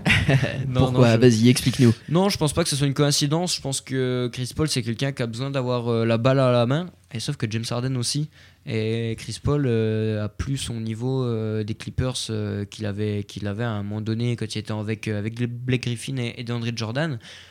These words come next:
Speaker 2: Euh, il, il sortait certes des passes, euh, exp-, exceptionnelles en, en, à la Lob City,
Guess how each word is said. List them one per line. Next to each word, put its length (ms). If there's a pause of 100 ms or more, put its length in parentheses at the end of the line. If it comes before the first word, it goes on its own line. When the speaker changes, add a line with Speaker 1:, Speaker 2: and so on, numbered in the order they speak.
(160)
Speaker 2:
Euh, 260
il, 440
il 60
sortait 340
certes 320
des 140
passes, 320
euh, 180
exp-, 440
exceptionnelles 760
en, 440
en, 120
à 140
la 120
Lob 180
City, 380